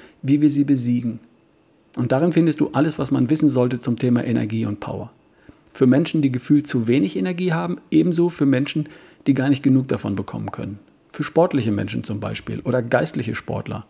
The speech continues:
also Büroathleten. Ich kann dir das Buch nur ans Herz le-, ha-, ich kann dir das Buch nur ans Herz legen. <laughs> Kostet schlappe zwanzig Euro. Den Link findest du unten in der Podcast-Beschreibung.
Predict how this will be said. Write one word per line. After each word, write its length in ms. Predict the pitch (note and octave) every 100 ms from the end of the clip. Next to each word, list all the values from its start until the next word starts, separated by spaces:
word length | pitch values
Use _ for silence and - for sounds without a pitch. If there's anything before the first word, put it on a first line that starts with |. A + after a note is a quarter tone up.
| _
also 300 | - G#2 G2 C3
Büroathleten. 760 | A2+ C3 - - G2 - A2 - _ _ _ _ _ - - - - _ _ -
Ich 140 | C#3+
kann 160 | G#3 F#3
dir 80 |
das 160 | D#3+ -
Buch 160 | D#3+ D#3
nur 100 | C#3+
ans 180 | C3
Herz 200 | A#2+ A#2
le-, 100 | G#2 -
ha-, 220 | A#2+ - _ - B2+ - _ _ -
ich 160 | B2+
kann 160 | - F3+
dir 80 | D#3
das 180 | D3+ C#3
Buch 160 | C#3
nur 140 | C#3 C3
ans 260 | - -
Herz 220 | A#2 -
legen. 260 | A#2 - A#2+ - - - - - -
<laughs> 560 | - - - - -
Kostet 280 | F#3 F#3+ -
schlappe 240 | C#3+ D3
zwanzig 400 | - C3+ C3 C3
Euro. 340 | B2 G#2+ A2 A2 _ _ -
Den 300 | - B2 A#2+
Link 220 | A#2 E3 E3+
findest 340 | C#3+ C#3+ -
du 60 | B2+
unten 240 | C3 B2+
in 100 | B2
der 80 | A#2
Podcast-Beschreibung. 960 | - A#2+ A#2+ A#2+ - - - A#2+ B2